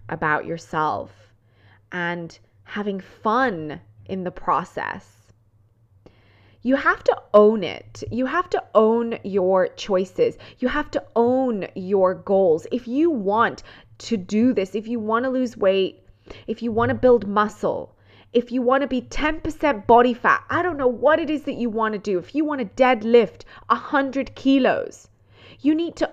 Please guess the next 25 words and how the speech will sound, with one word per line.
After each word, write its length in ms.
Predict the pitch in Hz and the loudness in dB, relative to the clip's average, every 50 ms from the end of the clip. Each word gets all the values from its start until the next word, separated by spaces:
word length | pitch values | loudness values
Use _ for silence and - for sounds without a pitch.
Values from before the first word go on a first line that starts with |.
| - _ | -2 _
own 440 | 220 233 240 262 285 294 285 269 247 - - | 2 4 4 4 2 0 -2 -4 -6 -8 -2
that 320 | 190 220 185 - 190 170 | 2 2 2 2 2 0
goal. 440 | - 202 196 190 170 165 - 160 - - - - | 2 4 6 8 8 8 6 2 -2 -10 -12 -4
You 120 | - 254 | -4 -2
need 160 | 247 262 247 - | -2 -2 -4 -4
to 140 | 277 - - _ | -6 -6 -2 _
own 460 | - 254 269 285 302 302 285 247 226 208 - - - | 2 4 4 4 4 2 0 -2 -4 -6 -8 -8 -4
the 80 | - 240 | -2 -2
choices 640 | 240 - - 247 247 240 240 240 - 220 208 190 - | -2 -2 4 6 6 6 6 4 0 -2 -2 -2 -2
that 140 | - 214 196 | -2 -2 -2
have 180 | 196 175 - | -2 -4 -6
brought 280 | - - 226 214 - - | 0 4 4 4 4 2
you 180 | 208 220 208 202 | 0 0 0 0
up 160 | 202 - - | 0 -2 -6
until 340 | 196 196 190 - 196 190 185 | -10 -10 -6 -4 -2 -2 -2
this 200 | 180 185 - - | -4 -8 -10 -14
point, 400 | - - 208 208 220 262 254 - | -14 -8 -6 -4 -4 -4 -4 -6
and 220 | - 233 208 202 | -6 -6 -4 -4
you 80 | 208 208 | -6 -6
need 340 | 202 202 220 233 240 247 _ | -6 -6 -6 -6 -6 -8 _
to 140 | - - 262 | -14 -12 -12
be 380 | 233 - - 208 196 202 196 - - - - - _ _ | -10 -8 -6 -6 -6 -6 -6 -8 -12 -20 -20 -20 _ _
honest 380 | - 294 339 349 359 370 359 - | -8 -6 -4 -4 -4 -6 -6 -6
with 120 | 320 302 | -8 -6
yourself, 520 | 277 285 285 277 - 277 220 214 214 214 | -4 -4 -6 -4 -2 0 2 2 0 0